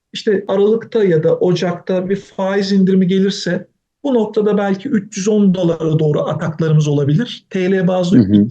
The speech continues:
Speaker 1: on bin iki yüzün üstüne çıkmak anlamına gelir bu. Orada da işte on bin, bir önceki grafiğime hemen geri dönüyorum. Orada da bir üstteki değerimiz on bin altı yüz yetmiş, yani on bin yedi yüz diyelim biz o rakama.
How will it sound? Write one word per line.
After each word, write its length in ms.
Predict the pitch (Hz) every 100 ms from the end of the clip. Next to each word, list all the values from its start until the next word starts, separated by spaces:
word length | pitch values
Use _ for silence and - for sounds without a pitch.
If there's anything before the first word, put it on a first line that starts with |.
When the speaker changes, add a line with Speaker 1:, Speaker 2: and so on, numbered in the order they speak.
| -
Speaker 1:
on 280 | - 226 208
bin 120 | 202
iki 280 | 196 190 -
yüzün 240 | 202 185 196
üstüne 540 | 190 - 202 202 - -
çıkmak 380 | - - 160
anlamına 420 | 160 151 156 147 147
gelir 360 | 147 143 139
bu. 240 | 190 233 -
Orada 340 | 247 214 196
da 40 | 202
işte 200 | 196 -
on 300 | 202 202 202
bin, 200 | 202 202
bir 100 | 208
önceki 340 | 190 190 180
grafiğime 460 | 180 185 180 180 180
hemen 400 | 190 220 175 151
geri 260 | 147 139
dönüyorum. 540 | 143 135 139 143 196 - _
Orada 340 | - 196 185 185
da 260 | 202 190 - -
bir 180 | 240
üstteki 600 | 254 - 196 190 196 - - _ -
değerimiz 540 | 202 196 190 190 190 - _
on 280 | - 214 208
bin 320 | 208 196 190 _
altı 380 | - 196 196 196
yüz 180 | 226 180
yetmiş, 640 | 190 196 165 165 - - 214
yani 160 | -
on 260 | - 220 196
bin 160 | 202
yedi 240 | 190 190 180
yüz 240 | 196 151
diyelim 300 | 156 143 139
biz 120 | 139
o 100 | 143
rakama. 320 | 139 135 147